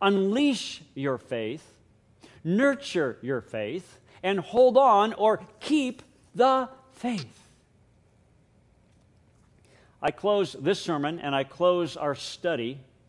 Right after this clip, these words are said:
in the book of Philippians with the words and doxology of the Apostle Paul in Philippians four, verse twenty. And he writes, "Now to our God and Father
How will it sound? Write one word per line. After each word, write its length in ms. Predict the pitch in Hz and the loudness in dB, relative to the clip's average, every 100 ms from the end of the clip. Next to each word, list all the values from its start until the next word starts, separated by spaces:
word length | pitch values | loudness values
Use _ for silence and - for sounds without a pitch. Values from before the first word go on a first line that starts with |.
| _ | _
in 100 | 135 | -8
the 100 | 131 | -6
book 220 | 120 160 | -4 -4
of 100 | 143 | -4
Philippians 800 | - 143 143 120 107 120 - - _ _ _ _ _ _ _ _ _ _ _ _ _ - _ | -8 -8 -6 -8 -8 -10 -14 -20 _ _ _ _ _ _ _ _ _ _ _ _ _ -20 _
with 120 | 127 | -8
the 60 | 143 | -2
words 380 | 156 180 180 | 0 0 0
and 100 | 147 | -2
doxology 800 | 139 135 - 151 147 147 139 151 | -2 -2 -2 -2 0 -2 -6 -8
of 100 | 127 | -6
the 80 | 117 | -8
Apostle 440 | 123 - 135 - 127 | -6 -4 -6 -6 -10
Paul 440 | - 101 98 101 _ _ _ _ _ _ _ _ _ | -8 -6 -8 -12 _ _ _ _ _ _ _ _ _
in 80 | 120 | -14
Philippians 440 | 139 139 143 135 | -8 -8 -6 -10
four, 380 | - 160 139 113 | -10 -6 -4 -4
verse 280 | 107 117 - | -8 -12 -14
twenty. 380 | - 135 98 95 _ _ _ _ _ _ _ - | -12 -12 -12 -16 _ _ _ _ _ _ _ -14
And 80 | 120 | -10
he 80 | 120 | -6
writes, 520 | 120 98 - - - _ _ _ _ _ _ _ _ _ - | -6 -6 -10 -20 -20 _ _ _ _ _ _ _ _ _ -10
"Now 480 | 135 147 165 175 - _ _ _ _ _ _ _ _ | -6 -4 -6 -8 -16 _ _ _ _ _ _ _ _
to 100 | 135 | -4
our 120 | 131 | -2
God 260 | 143 151 | 0 -2
and 160 | 160 143 | -2 -6
Father 440 | 120 110 104 104 | -2 -2 -2 -10